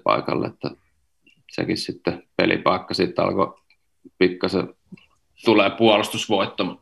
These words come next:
voittosammaksi, että pelasin viimeisemmät pelit sit vähän alempana. Mut muutenkin sitten just se toinen kausi, oltiinko me semifinaalis cupissa ja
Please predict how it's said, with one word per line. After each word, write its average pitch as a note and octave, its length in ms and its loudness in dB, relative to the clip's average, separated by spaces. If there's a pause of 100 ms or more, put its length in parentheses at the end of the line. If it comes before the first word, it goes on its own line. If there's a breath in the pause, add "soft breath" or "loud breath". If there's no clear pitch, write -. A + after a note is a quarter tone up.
(120)
voittosammaksi, F#2+ 760 -6
että - 180 -20
pelasin - 480 -4 (640)
viimeisemmät G2+ 520 2 (100)
pelit F2 240 0
sit - 180 -16
vähän F#2+ 240 -4
alempana. - 460 -6 (920 loud breath)
Mut G#2 100 4
muutenkin A2 460 6
sitten A2 480 2 (200)
just G#2+ 140 4
se G#2+ 80 4
toinen G#2+ 460 4
kausi, F#2+ 480 2 (160)
oltiinko G2+ 300 2
me F#2 80 0
semifinaalis F2+ 1000 0
cupissa - 600 0
ja - 240 -2